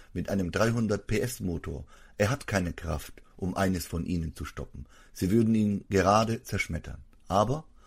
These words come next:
lasst ihn das Kennzeichen zeigen und seine Hände erheben, dann werden Bremsen quietschen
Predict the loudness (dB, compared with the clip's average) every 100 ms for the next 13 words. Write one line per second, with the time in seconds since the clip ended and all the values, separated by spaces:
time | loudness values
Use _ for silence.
0 | -20 -18 4 6 6 4 4 4 2 -2
1 | -2 -2 0 -2 -2 -8 -6 -6 -6 -8
2 | -16 -20 -12 -4 0 0 2 2 2 2
3 | 2 0 -4 -6 -12 -20 -20 -4 0 2
4 | 2 2 4 4 4 0 2 2 2 -2